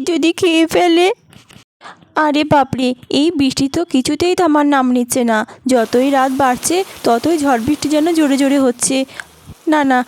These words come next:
আমাকে আর বসে থাকলে চলবে না, যতই হোক ঝড় বৃষ্টির মধ্যেই বাড়ি পৌঁছতে হবে। গিন্নিমা, আমাকে ক্ষমা করুন, আমি আর আপনার কথা রাখতে পারলাম না, আমাকে এবার যেতেই হবে। আমি কথা দিচ্ছি,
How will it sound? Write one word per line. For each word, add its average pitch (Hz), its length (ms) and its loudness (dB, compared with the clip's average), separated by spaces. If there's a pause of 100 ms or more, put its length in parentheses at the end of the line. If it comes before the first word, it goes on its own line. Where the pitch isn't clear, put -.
(140)
আমাকে 208 440 -2
আর 302 80 2
বসে 262 280 -2
থাকলে 269 300 -2
চলবে 254 360 0
না, 240 120 0 (300)
যতই 262 380 0
হোক 285 180 2 (200)
ঝড় 254 220 0
বৃষ্টির 254 360 -2
মধ্যেই 262 400 0
বাড়ি 277 180 0
পৌঁছতে 254 460 -2
হবে। 240 300 0 (600)
গিন্নিমা, 311 600 2 (280)
আমাকে 269 420 0
ক্ষমা 294 320 0
করুন, 220 320 2 (220)
আমি 247 320 0
আর 294 100 2
আপনার 269 380 0
কথা 269 260 -4
রাখতে 285 260 -2
পারলাম 220 500 -2
না, 196 140 -2 (280)
আমাকে 220 440 -2
এবার 277 220 0
যেতেই 254 400 -2
হবে। 226 300 0 (680)
আমি 262 300 0
কথা 254 280 0
দিচ্ছি, 240 340 -4